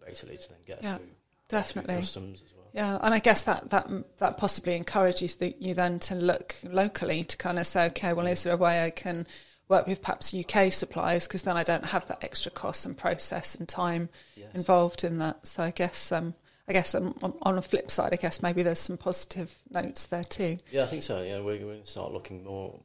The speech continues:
Speaker 1: more at that in terms
Speaker 2: Mm.
Speaker 1: of who, who, uh, which addition, you know, which suppliers can we work with more in the U K where we've been previously working, uh, with suppliers that are in, in the E U.
Speaker 2: Yeah.
Speaker 1: And the sort of second side of it was we,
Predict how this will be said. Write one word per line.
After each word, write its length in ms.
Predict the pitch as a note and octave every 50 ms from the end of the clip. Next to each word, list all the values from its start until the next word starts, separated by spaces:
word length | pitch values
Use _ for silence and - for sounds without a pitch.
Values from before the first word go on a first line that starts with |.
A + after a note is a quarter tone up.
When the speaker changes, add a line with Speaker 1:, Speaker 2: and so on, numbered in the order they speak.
| _ G#2
Speaker 1:
more 220 | G2+ G2+ F#2+ F#2+
at 240 | A2 A#2 _ _ -
that 280 | - - - - - -
in 60 | -
terms 260 | - G#3+ A3 G3 F3
Speaker 2:
Mm. 80 | F3 F3
Speaker 1:
of 60 | F3+
who, 440 | - F#3+ - - _ _ - G2+ G2+
who, 60 | G2+
uh, 340 | - - _ _ _ - F#2+ F#2 F#2+ F#2+ F#2
which 200 | G2+ F#2+ - -
addition, 320 | - G#2 G#2 - - - G2
you 60 | F#2
know, 40 | F2 - F2+ G2
which 180 | - - - - G2 F#2+ - -
suppliers 300 | - - G#2+ F#2+ F2 -
can 120 | - G#2+ G2
we 60 | F#2+
work 160 | F#2 G2 F2
with 140 | - - -
more 200 | F#2+ F2+ F#2 F#2
in 60 | F2
the 80 | F2 E2+
U 120 | F2 F2 -
K 240 | - F#2 E2+ E2+ E2
where 220 | E2 E2 F2 E2+
we've 180 | E2 D#2 - - _ _ _ _
been 160 | F#2+ F2+ E2+ E2+ F#2+ F#2+ _ _
previously 340 | - F#2 E2+ - - - E2
working, 340 | F2 F2+ F2+ F2 _ _ _ _ _ _ _ _ _ _ _ _ _ _ _ _ _ _
uh, 60 | F2+ F2+ F2+
with 100 | F2+ E2+
suppliers 360 | - - _ - F2+ F2+ F2+ F2+
that 120 | F2+ F2 -
are 220 | F2 F2+ F2+ F2+ F#2
in, 60 | F#2 F2+ F2+ F2+ F#2
in 160 | F#2 F2+ F2+
the 60 | F2+ F2
E 180 | E2+ F2 E2+ F2 F#2+ G2+
U. 20 | G2+ G2 _ _ _ _ _ _ _ -
Speaker 2:
Yeah. 220 | - G3 E3+ D#3+ C4+ - - - _ _ -
Speaker 1:
And 120 | G#2+ G2+
the 100 | G#2 F#2+
sort 220 | - - C3 A#2 G#2
of 60 | -
second 320 | - C#3+ B2+ - D3 B2
side 200 | - G#2 F2+ E2+
of 60 | E2
it 100 | D#2+ E2
was 220 | G2 G2+ F#2+ F2+ G2+
we, 420 | G#2+ G#2+ G#2 G2 G2 G2 - -